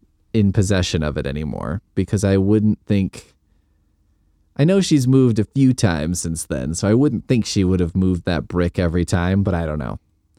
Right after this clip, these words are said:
But, uh, you know, there's no hard feelings on that. I, you know, I, my older brother trashed my copy of Hitchhiker's Guide to the Galaxy, like, the complete one.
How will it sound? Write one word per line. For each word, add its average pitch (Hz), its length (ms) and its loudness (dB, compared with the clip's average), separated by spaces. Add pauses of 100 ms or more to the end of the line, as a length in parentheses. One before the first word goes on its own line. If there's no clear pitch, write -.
(760)
But, 147 240 2
uh, 139 160 2
you 196 120 2
know, 90 140 0 (640)
there's 131 280 2
no 117 140 4
hard 92 240 2
feelings 85 360 0
on 82 160 -2
that. 85 220 -2
I, 139 200 2
you 147 120 2
know, 156 200 0
I, 139 360 2 (640)
my 117 120 4
older 175 320 4
brother 135 640 4 (760)
trashed 123 560 2
my 101 160 2
copy 101 580 2
of 87 560 0 (560)
Hitchhiker's 101 520 2
Guide 98 280 0
to 90 80 0
the 82 80 -2
Galaxy, 101 680 0
like, 92 240 0
the - 80 -6
complete 92 420 -2
one. 85 360 0